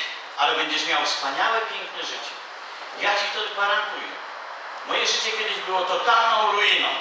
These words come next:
Przeszedłem od małoletniego przestępcy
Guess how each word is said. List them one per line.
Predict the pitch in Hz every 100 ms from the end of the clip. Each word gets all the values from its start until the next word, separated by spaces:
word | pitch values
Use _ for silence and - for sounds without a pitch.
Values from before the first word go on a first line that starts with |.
| - - - - - - - - - - - - -
Przeszedłem | - 147 147 147 123 - - - -
od | 180 - 156
małoletniego | 240 233 202 226 226 226 220 220 214 - - - - -
przestępcy | 220 214 - - - - 208 -